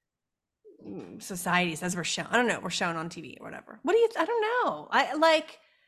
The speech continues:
<sighs> you know what's really strange is, okay, so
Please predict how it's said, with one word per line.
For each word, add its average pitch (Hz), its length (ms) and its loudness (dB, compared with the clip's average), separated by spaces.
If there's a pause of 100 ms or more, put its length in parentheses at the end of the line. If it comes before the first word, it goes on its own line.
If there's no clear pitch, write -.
(600)
<sighs> - 1080 -14
you 254 100 6
know 311 120 8
what's 285 200 4
really 202 380 4
strange 196 460 2
is, 190 300 -4
okay, 190 220 -2
so 208 420 -2